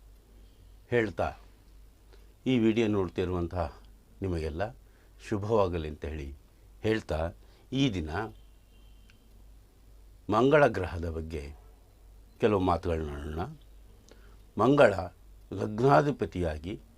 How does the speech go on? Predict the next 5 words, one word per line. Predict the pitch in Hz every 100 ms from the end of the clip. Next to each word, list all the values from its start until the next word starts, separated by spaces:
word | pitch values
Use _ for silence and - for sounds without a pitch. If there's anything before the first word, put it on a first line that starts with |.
| - -
<clears throat> | 254 - - - - - - - - - - - - - - - 92 117
ಆರು, | 147 139
ಎಂಟು, | 110 110 127
ಹನ್ನೆರಡನೇ | 101 92 104 101 101 98
ಮನೆಯಲ್ಲಿ | 92 90 82 82